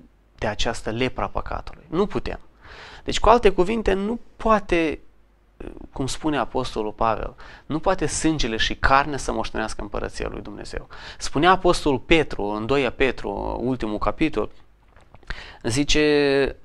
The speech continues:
„Aceste ceruri va trebui să ardă, cerurile și pământul va trebui să ardă.” Și zice:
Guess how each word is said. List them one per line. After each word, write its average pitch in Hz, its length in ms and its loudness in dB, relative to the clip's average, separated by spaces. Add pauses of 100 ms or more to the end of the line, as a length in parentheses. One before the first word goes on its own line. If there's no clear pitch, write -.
„Aceste 214 460 8
ceruri 233 320 10
va 180 120 12
trebui 170 300 4
să 196 220 6
ardă, 165 520 6
cerurile 151 520 6
și - 220 2
pământul 214 460 8
va 135 120 10
trebui 104 320 2
să - 140 0
ardă.” 110 220 2
Și 120 160 0
zice: 202 320 6